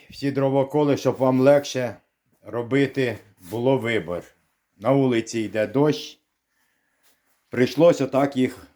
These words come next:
розставити на коридорчики і показати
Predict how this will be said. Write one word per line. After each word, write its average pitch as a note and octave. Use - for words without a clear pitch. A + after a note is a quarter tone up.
розставити B2
на A#2+
коридорчики A#2+
і C#3
показати A2+